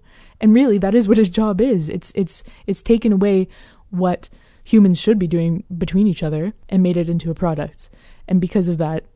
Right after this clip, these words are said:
he can't see it as something that he has to do in his everyday life. And I think that that says something about the documentary that Amy is making too, and how she can't seem to find something worth saying. All of these emotional, artistic pursuits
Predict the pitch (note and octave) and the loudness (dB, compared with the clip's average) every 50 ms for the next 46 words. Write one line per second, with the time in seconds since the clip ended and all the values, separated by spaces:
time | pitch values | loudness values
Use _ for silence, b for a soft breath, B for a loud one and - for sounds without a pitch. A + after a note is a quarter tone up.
0 | _ _ - E3+ G3 G3 - - F3+ - - - - F3+ E3+ D#3+ E3 D#3+ - F3 | _ _ -8 -4 -4 -4 -2 -4 -6 -6 -6 -4 -2 -2 0 0 -2 -2 -2 -4
1 | E3 D#3+ D#3+ D#3+ D#3+ D#3 D#3+ E3 D#3+ D3+ - F3 D#3 E3 D#3 D#3+ D#3+ D#3+ D#3+ D#3 | -4 -2 -2 -4 -4 -4 -4 -4 -6 -4 -6 -8 -6 -6 -6 -6 -4 -4 -4 -6
2 | D#3 D3 C#3+ - - - _ - - E3+ D#3+ D3+ D3 D#3 D#3+ E3 D3+ D3 - - | -6 -8 -14 -18 -20 -20 _ -12 -10 -8 -8 -6 -6 -6 -6 -6 -8 -10 -14 -20
3 | - - - _ _ _ - - G3 G3+ G#3+ - A3+ G3+ F#3 F3+ F3 F3 F3 - | -20 -20 -20 _ _ _ -6 -2 -2 -2 0 0 0 0 0 -2 -4 -4 -6 -6
4 | - _ _ _ _ _ _ _ - - - G#3 F#3+ F3 - - F3+ E3+ F3+ F3 | -10 _ _ _ _ _ _ _ -16 -8 -4 -4 -2 -2 -2 -4 -4 -2 -2 -2
5 | F3+ D#3+ F#3 E3+ E3 F3 D#3 E3 D#3+ - - E3 D#3 E3 E3 - G#3 G#3 G3 G3 | -2 0 -2 -2 -2 -2 -4 -4 -6 -6 -6 -6 -6 -6 -6 -4 -2 -2 -2 -2
6 | F#3+ F#3 F#3 F#3+ G3 F#3+ F#3+ E3+ F#3 F#3 F#3 E3+ G3+ F#3+ F#3 - - F3+ F3+ F#3+ | -2 0 2 2 4 4 2 2 0 -2 -2 0 0 0 0 0 0 2 2 2
7 | G3 F3+ E3 E3 E3+ - - F#3+ E3+ - - G3 G3 - - - - G#3 F#3 F#3 | 2 0 0 -2 -4 -4 -4 -6 -6 -2 -2 -2 -2 -2 -6 -2 0 2 2 2
8 | F3+ F3 - - E3 E3+ F3 - - E3+ E3 - F3 E3+ E3 D#3+ D#3 b b b | 0 -2 -6 -6 -4 -4 -4 -2 -4 -6 -4 -4 -4 -4 -4 -6 -8 b b b
9 | b b b b b b F#3+ F3+ F3 E3 - - - - - - _ - - E3+ | b b b b b b -4 -4 -4 -4 -6 -10 -20 -20 -20 -20 _ -10 -8 -6
10 | F3 G3 G#3+ A#3 B3 A#3+ b b b b b b b _ _ _ _ - G3+ G#3 | -4 -4 -4 -4 -6 -8 b b b b b b b _ _ _ _ -2 0 0
11 | G#3+ G3 G#3+ G3+ F3+ F#3+ F#3 F3 F#3+ F#3 - - F#3 F3 F3 E3+ E3 E3+ E3 - | 2 2 0 2 2 2 2 2 2 0 0 -2 0 0 0 -2 -2 -4 -6 -10
12 | - - - - - - - - - - - - _ - - - F#3 E3 - - | -20 -20 -20 -20 -20 -20 -20 -20 -20 -20 -20 -20 _ -18 -8 -8 -6 -6 0 -2
13 | G3 F3+ - - F3 D#3+ - _ - F3 D#3+ - - - F#3 G3+ G#3 - - - | -2 -2 0 -6 -6 -6 -6 _ -8 -8 -6 -6 -4 -4 -4 -4 -6 -8 -14 -14
14 | - - - | -14 -14 -16